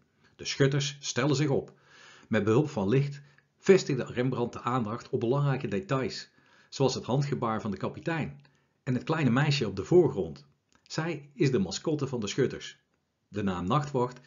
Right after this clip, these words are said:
is pas veel later ontstaan, toen men dacht dat het om een nachtelijk tafereel ging. We hebben al gezien dat de boekdrukkunst in de vijftiende eeuw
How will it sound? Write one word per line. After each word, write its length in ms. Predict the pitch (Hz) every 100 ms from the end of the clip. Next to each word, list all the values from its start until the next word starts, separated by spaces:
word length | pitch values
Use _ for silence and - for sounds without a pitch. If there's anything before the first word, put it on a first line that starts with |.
| _
is 140 | - 123
pas 180 | 110 -
veel 220 | 135 113
later 320 | 127 156 143
ontstaan, 460 | 98 - 95 78 76 _ _ - - -
toen 120 | 123
men 160 | 98
dacht 360 | 90 120 135 -
dat 180 | 127 127
het 120 | 139
om 100 | 110
een 100 | 98
nachtelijk 400 | 113 135 120 101
tafereel 400 | - 82 143 147
ging. 240 | - 82 71 _ _ _ _ _ _ _ _ _ _ _ _ _ _ _ _ _ _ _ _ _ _ _ _ _ _ _ _ _ _ _ _ _ - _ _ _ -
We 80 |
hebben 180 | 139 131
al 80 | 117
gezien 400 | 98 135 147 143
dat 140 | - 117
de 60 |
boekdrukkunst 760 | 98 - 143 131 139 117 117 -
in 100 | -
de 80 | 147
vijftiende 560 | 139 123 - 110 95 104
eeuw 240 | 101 98